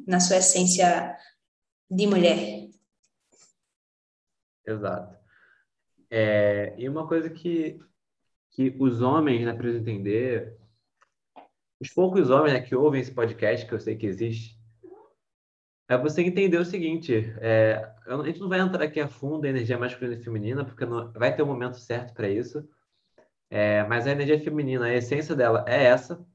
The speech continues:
Speaker 2: só que todos nós, hom-, homens e mulheres, independente da nossa sexualidade, independente da nossa, é, preferência sexual,
Speaker 1: Ideologia.
Speaker 2: Exato. É, independente disso, a gente tem,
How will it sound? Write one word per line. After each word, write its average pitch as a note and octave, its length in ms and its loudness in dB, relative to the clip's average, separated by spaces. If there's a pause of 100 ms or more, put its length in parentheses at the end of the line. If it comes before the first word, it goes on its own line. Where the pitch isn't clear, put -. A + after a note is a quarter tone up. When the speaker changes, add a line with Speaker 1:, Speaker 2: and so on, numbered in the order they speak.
Speaker 2:
só - 200 -2
que F3+ 140 -2
todos F#3 280 2
nós, D#3 440 2
hom-, D3+ 340 2
homens D3+ 240 2
e D#3+ 40 2
mulheres, C3 460 6
independente C3 380 -2
da C#3 120 2
nossa C3 600 2 (220)
sexualidade, A#2+ 760 2
independente A#2 300 -2
da C3 60 0
nossa, B2+ 560 2 (240)
é, G#2 500 2 (140)
preferência C#3 600 0
sexual, - 280 0
Speaker 1:
Ideologia. F#3+ 760 4 (540)
Speaker 2:
Exato. A2+ 420 2
É, A2 340 -6
independente D3+ 420 -2
disso, C#3 220 -4
a D3+ 40 -2
gente C#3+ 260 -6
tem, C#3+ 460 -2